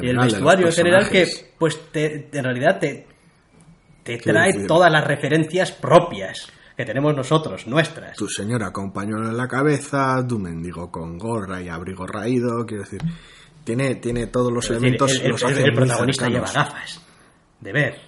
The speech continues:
Speaker 1: Sí, da igual que sea el
Speaker 2: Pero
Speaker 1: superfuturo,
Speaker 2: es decir, da igual
Speaker 1: sí.
Speaker 2: que sean dos mil ochocientos y tal, y que el tío aparentemente sea un periodista de los de verdad, que escribió un libro y gran éxito y tal.
Speaker 1: Toda la soldadesca, los militares, los edificios.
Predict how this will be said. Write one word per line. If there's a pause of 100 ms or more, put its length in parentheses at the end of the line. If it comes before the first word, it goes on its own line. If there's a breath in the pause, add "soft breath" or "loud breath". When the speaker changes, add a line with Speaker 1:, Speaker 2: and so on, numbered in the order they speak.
(100)
Speaker 1:
Sí,
da
igual
que
sea
el
Speaker 2:
Pero
Speaker 1:
superfuturo,
Speaker 2:
es
decir,
da
igual
Speaker 1:
sí.
Speaker 2:
que
sean
dos
mil
ochocientos
y
tal,
y
que
el
tío
aparentemente
sea
un
periodista
de
los
de
verdad,
que
escribió
un
libro
y
gran
éxito
y
tal.
Speaker 1:
Toda
la
soldadesca,
los
militares,
los
edificios.